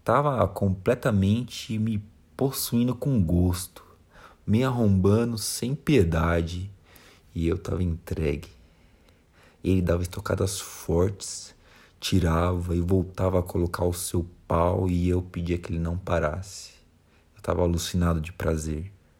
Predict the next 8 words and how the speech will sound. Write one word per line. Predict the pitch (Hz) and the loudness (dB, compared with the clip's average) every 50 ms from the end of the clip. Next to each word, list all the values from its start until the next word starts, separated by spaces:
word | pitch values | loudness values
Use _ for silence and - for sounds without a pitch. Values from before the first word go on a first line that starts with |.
| _ _ _ _ _ - - - - - - - | _ _ _ _ _ -20 -20 -20 -20 -20 -12 -6
O | - | 0
danado | 90 92 95 92 95 92 95 107 120 127 117 107 98 | 4 6 6 8 6 6 4 4 2 0 0 0 0
continuou | 98 - 101 101 - - 104 101 98 | 0 0 -2 -2 0 0 2 2 2
assim | 98 98 - - 104 | 2 0 0 0 -2
por | 104 - 101 98 | 0 0 0 2
um | 98 98 95 | 2 2 4
bom | 92 101 117 143 147 - _ _ _ _ | 4 2 2 0 -2 -8 _ _ _ _
tempo, | - 87 90 101 113 - - _ _ - - | 0 2 2 2 2 -2 -6 _ _ -20 -20